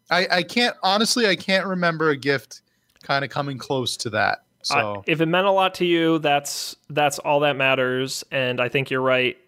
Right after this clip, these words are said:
Speaker 1: But the sad, the sad thing is, like,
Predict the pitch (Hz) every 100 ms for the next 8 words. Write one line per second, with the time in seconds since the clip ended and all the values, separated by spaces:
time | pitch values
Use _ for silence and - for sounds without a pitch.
0 | - 165 - - 196 208 262 _ _ _
1 | _ 156 139 - 196 233 208 254 240 170
2 | 131 135 120 -